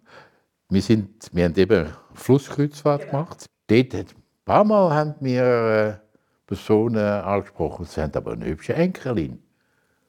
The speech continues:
Speaker 1: Und wo ich dann gesagt, sie ist nicht meine Enkelin, sie ist meine Mitbewohnerin. Oh. <laughs> Das war
Speaker 2: Also die Leute sind allgemein sehr interessiert, wenn man das erzählt. Es kommt ein bisschen darauf an, glaube ich. Es gibt schon Leute,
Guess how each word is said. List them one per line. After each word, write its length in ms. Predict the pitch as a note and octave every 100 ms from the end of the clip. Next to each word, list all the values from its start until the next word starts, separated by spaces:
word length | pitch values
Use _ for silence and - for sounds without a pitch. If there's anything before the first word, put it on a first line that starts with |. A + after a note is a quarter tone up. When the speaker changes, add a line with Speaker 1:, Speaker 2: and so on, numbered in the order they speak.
| -
Speaker 1:
Und 160 | -
wo 100 | C#2+
ich 100 | D2
dann 180 | - D2+
gesagt, 260 | - D2+ C#2+
sie 120 | -
ist 120 | -
nicht 180 | D2+ -
meine 160 | F#2+ G2
Enkelin, 600 | A#2 A#2 E3 F3+ G2 G#2 -
sie 160 | -
ist 100 | D2
meine 160 | C#2 C#2
Mitbewohnerin. 880 | A2+ - C3 C3+ C#3 A#2+ E2+ B1+ - _ _ _ _ _ _ _ _ _
Oh. 1080 | A#2 D3 C3 F#3+ G2 - - - - - - _ _ _
<laughs> 60 | E4 D#4+ G#4+ A4+ G#4+ - F#4+ - - _ _ -
Das 180 | - F#2
war 80 | - - -
Speaker 2:
Also 420 | - B3 A#3+ A#3+ B3+
die 180 | C4
Leute 240 | C4+ E4 E4
sind 180 | C4+ A3+
allgemein 540 | A#3 C4+ C4 A3+ A3
sehr 300 | - B3 B3
interessiert, 1080 | A#3+ A3+ G#3 G#3 - A3 G#3+ - - - - _ -
wenn 200 | B3 B3+
man 140 | B3+ -
das 240 | B3 -
erzählt. 680 | C#4 - B3+ C4 E4 - - _ - - - - _ _
Es 160 | - -
kommt 200 | F#4 F#4
ein 60 | D#4
bisschen 180 | C#4+
darauf 260 | C#4 C4 -
an, 240 | G#3+ A#3+ B3
glaube 300 | G#3+ G#3+ A#3
ich. 80 |
Es 100 | B3
gibt 220 | - A#3+ -
schon 220 | C4 B3
Leute, 340 | B3+ C4 -